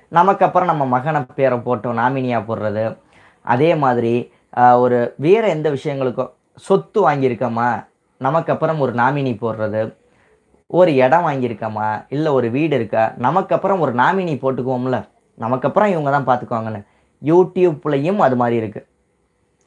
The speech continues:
நமக்கு அப்புறம் ஒரு நாமினி போட்டுக்கணும்.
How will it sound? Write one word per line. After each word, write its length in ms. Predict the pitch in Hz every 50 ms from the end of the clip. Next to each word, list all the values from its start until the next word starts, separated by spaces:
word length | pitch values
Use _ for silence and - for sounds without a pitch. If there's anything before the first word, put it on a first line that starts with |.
| _ _ _ _
நமக்கு 400 | - 120 123 135 156 151 - 151
அப்புறம் 500 | 131 - - 117 113 117 139 180 190 - _ _ _ _ _ _
ஒரு 320 | - 120 127 143 160 151
நாமினி 680 | 139 120 123 147 170 180 165 147 131 135 160 202 208 - _ _ -
போட்டுக்கணும். 440 | 131 123 110 120 104 110 107 -